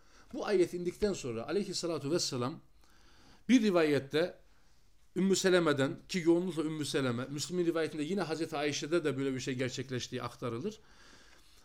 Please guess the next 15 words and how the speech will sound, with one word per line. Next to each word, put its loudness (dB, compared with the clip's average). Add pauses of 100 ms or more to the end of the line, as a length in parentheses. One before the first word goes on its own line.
Resulullah 2
Aleyhisselatü 0
Vesselam'ın -4
yanına -2 (680)
Hazreti -2
Ali, 0 (240)
Hazreti -4
Fatıma -4 (640)
ve 4
iki, -6
Hazreti -4
Hasan -4
ile -4
Hazreti -6
Hüseyin, -2